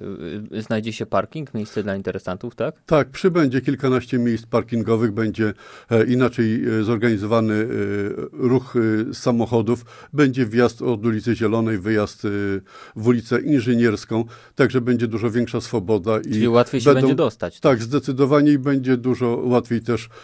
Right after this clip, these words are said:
Speaker 2: e, zabezpieczyć miejsce dla interesantów, którzy pojawiają się czasami na kilka, kilkanaście minut, a w obecnej sytuacji czasami pół godziny zajmuje im, żeby znaleźć miejsce parkingowe, albo muszą dochodzić z odległości, e, stu, dwustu metrów.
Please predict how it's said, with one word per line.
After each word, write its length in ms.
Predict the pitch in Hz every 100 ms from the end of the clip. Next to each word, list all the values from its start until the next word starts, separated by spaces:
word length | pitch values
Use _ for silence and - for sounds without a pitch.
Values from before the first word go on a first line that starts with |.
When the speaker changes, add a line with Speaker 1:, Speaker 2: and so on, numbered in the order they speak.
| - - -
Speaker 2:
e, 280 | 110 107 104
zabezpieczyć 680 | 110 113 117 - 120 120 104
miejsce 380 | 113 110 - 101
dla 140 | 110
interesantów, 720 | 117 135 117 113 123 113 117 -
którzy 280 | - 104
pojawiają 480 | 113 113 104 107 107
się 140 | - -
czasami 320 | 107 117 107
na 120 | 107
kilka, 320 | - 117 120
kilkanaście 540 | 113 107 117 131 117 110
minut, 260 | 120 135 131 - - -
a 260 | 120 117 120
w 160 | - 117
obecnej 320 | 135 131 139
sytuacji 420 | - 113 117 117
czasami 380 | 117 110 113 110
pół 160 | 110 107
godziny 320 | 110 110 110
zajmuje 340 | 113 101 110
im, 160 | 117 110
żeby 200 | 113 107
znaleźć 300 | 107 107 107
miejsce 280 | 110 104 -
parkingowe, 640 | 117 101 110 110 101 127 - - -
albo 240 | 127 127
muszą 300 | 131 127 131
dochodzić 360 | 113 110 113 110
z 40 |
odległości, 600 | 110 104 98 117 - 113 113 - - -
e, 140 | 107
stu, 360 | - - 127 123
dwustu 420 | 95 104 107 110
metrów. 480 | 98 95 113 123